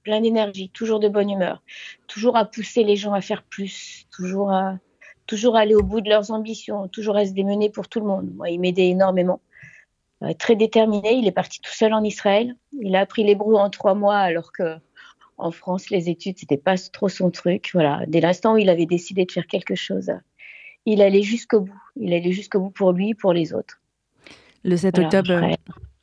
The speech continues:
Speaker 2: vous l'avez dit, c'était, euh, quelques jours à peine avant la fin de, de son service. Est-ce que le kibboutz Be'eri, c'était un lieu qu'il connaissait, qu'il avait, euh, déjà protégé ? Et est-ce que vous, vous saviez qu'il était, euh, dans ce kibboutz le sept octobre ?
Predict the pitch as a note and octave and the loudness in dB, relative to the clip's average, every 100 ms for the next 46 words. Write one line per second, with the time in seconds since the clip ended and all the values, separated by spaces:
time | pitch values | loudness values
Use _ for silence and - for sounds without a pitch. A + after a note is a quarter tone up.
0 | _ _ _ _ - F3 F3+ F3+ F3+ F#3+ | _ _ _ _ -6 -2 0 2 2 2
1 | E3+ F3+ F#3+ - F3 F#3+ F3 F3 F#3+ F3+ | 0 -2 -2 -2 2 2 2 2 0 2
2 | G3 F#3+ F3+ F#3 F3+ G#3+ G3 F3 F3 E3 | 2 2 2 0 2 4 4 4 2 2
3 | - G#3 F3 E3+ E3+ F3+ - G3+ G3+ F#3 | 2 2 2 -2 -2 0 2 2 2 2
4 | A3 - - - - F#3+ - A#3+ A#3 - | 2 0 -10 -16 -2 -2 2 2 0 0
5 | F#3 F#3 F3 F3+ F#3+ - F#3 E3 E3 F3 | 0 0 0 2 2 -2 0 2 2 2
6 | G3+ - D#3 G3 F#3 F3+ - B3 - E3+ | 2 0 -4 -2 0 0 0 -2 0 0
7 | D#3+ F#3 F3 D#3 E3 F#3+ G#3 G3+ - F#3 | 2 0 0 0 0 2 2 0 -2 0
8 | F3+ G#3 C#4 - - E3+ E3+ G3+ F#3+ A#3+ | 2 2 0 -8 -2 0 0 2 2 2
9 | F3+ - G#3+ E3+ F#3+ - E3+ D#3+ F#3 F#3 | 0 0 0 0 -4 -2 -2 0 0 0
10 | E3 D#3+ D#3+ G3 - D#3 F3 - D#3+ D#3 | 0 -2 -2 -4 -6 -8 -8 -6 -8 -6
11 | D#3 D#3+ D#3 D#3+ | -8 -8 -10 -12